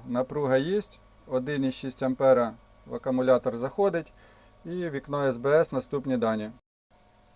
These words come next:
Бачимо, що заряд батарея приймає, уже шістнадцять вольт на ній, майже один і шість ампера приймає. От, е, балансир свою роботу виконує,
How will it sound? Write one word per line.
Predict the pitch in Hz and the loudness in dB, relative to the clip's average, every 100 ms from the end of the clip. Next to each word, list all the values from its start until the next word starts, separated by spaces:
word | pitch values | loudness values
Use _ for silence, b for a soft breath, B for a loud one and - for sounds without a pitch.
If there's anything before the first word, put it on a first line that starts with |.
| _ _ _ _ b b b - | _ _ _ _ b b b -16
Бачимо, | 135 151 139 139 127 | 0 0 2 -2 -4
що | 131 - 131 117 - _ | -4 -4 -4 -4 -14 _
заряд | 127 139 151 135 | -6 0 4 4
батарея | 113 127 131 127 120 | 2 -2 0 0 -2
приймає, | - 135 170 180 160 139 - | -4 -6 -2 -2 -2 -6 -14
уже | 131 123 143 131 | -12 -2 0 0
шістнадцять | - 127 - 127 120 120 | -6 -10 -6 -6 -6 -12
вольт | 147 190 170 | -8 -8 -6
на | 160 | -6
ній, | 151 143 139 b b b b - - - | -6 -8 -12 b b b b -20 -20 -6
майже | 135 135 120 | 0 0 0
один | 123 120 135 127 120 120 - | -6 -4 -2 -2 -4 -8 -10
і | 127 | -12
шість | - 127 - | -10 -10 -6
ампера | 135 190 185 165 | -4 2 4 2
приймає. | 160 151 147 143 135 127 b b b b b - | 2 -2 0 2 2 0 b b b b b -16
От, | 131 120 110 - | -8 -8 -8 -6
е, | 120 117 113 | -4 -4 -4
балансир | 113 143 160 165 170 160 131 - | 0 4 4 2 4 4 4 -4
свою | - 139 147 147 | -12 -4 0 2
роботу | 139 135 135 131 | 2 2 0 0
виконує, | 120 - 143 147 156 160 | -2 0 0 0 0 0